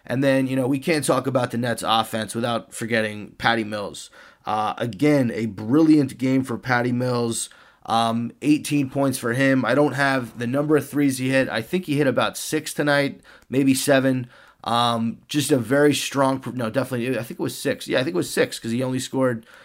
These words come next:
eighteen and, and I think he only hit threes. So great night for Patty Mills, um, but tonight belonged to James Harden. I mean, you know, you didn't have Kevin Durant today. You still just wowed everybody.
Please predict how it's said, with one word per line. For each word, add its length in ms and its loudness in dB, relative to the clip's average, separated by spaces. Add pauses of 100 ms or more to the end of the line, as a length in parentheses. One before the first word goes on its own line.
(140)
eighteen 480 -2
and, 160 -4
and 140 -6
I 60 -6
think 360 -4
he 140 -2
only 180 -2
hit 160 -4
threes. 340 -6
So 320 -4 (300)
great 300 4
night 180 4
for 140 -2
Patty 280 4
Mills, 560 2 (320)
um, 300 4
but 140 -2
tonight 260 4
belonged 320 4
to 80 -10
James 300 -4
Harden. 340 -4 (380)
I 240 -2
mean, 160 -2
you 100 0
know, 380 6
you 100 2
didn't 140 2
have 180 2
Kevin 240 2
Durant 400 0
today. 540 2 (240)
You 100 -2
still 800 4 (200)
just 580 0 (880)
wowed 680 4
everybody. 880 2